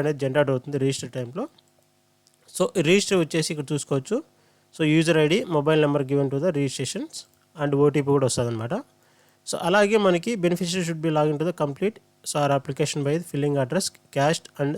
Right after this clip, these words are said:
scheme details. So, ఏదైతే ఉందో సెకండ్ పాయింట్‌లో వీళ్ళు అప్లికేషన్ డీటెయిల్స్ మనం పెట్టేటప్పుడు, so, మనము మన యొక్క అడ్రస్, దాంతోపాటు క్యాస్ట్, తర్వాత సంబంధి-, స్కీమ్‌కి సంబంధించి మీకు డ్రైవింగ్‌కా, లేదంటే ట్రాన్స్‌పోర్ట్‌కా,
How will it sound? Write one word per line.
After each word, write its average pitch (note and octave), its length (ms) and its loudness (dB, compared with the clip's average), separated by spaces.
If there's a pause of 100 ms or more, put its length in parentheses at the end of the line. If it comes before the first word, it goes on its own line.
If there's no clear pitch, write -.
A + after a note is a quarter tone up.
scheme D3+ 360 -2
details. A#2 300 -6 (760)
So, G3 80 -2 (300)
ఏదైతే F3 340 4 (100)
ఉందో D#3 160 2 (120)
సెకండ్ D3 340 -2
పాయింట్‌లో C#3+ 400 2 (200)
వీళ్ళు E3+ 360 2 (340)
అప్లికేషన్ E3+ 540 -4
డీటెయిల్స్ D#3 300 -2 (100)
మనం C#3 240 -4
పెట్టేటప్పుడు, B2+ 560 -6 (880)
so, G#3 60 0 (140)
మనము F#3+ 280 4 (160)
మన D#3 180 2
యొక్క D3 140 0 (100)
అడ్రస్, C#3 380 2 (340)
దాంతోపాటు D#3 500 0 (160)
క్యాస్ట్, C#3 380 2 (480)
తర్వాత E3+ 420 2 (340)
సంబంధి-, D#3+ 460 2
స్కీమ్‌కి F#3 320 0
సంబంధించి D3 340 0 (120)
మీకు C3+ 140 -4 (100)
డ్రైవింగ్‌కా, C#3 560 0 (180)
లేదంటే C#3 400 0 (120)
ట్రాన్స్‌పోర్ట్‌కా, C#3 540 -4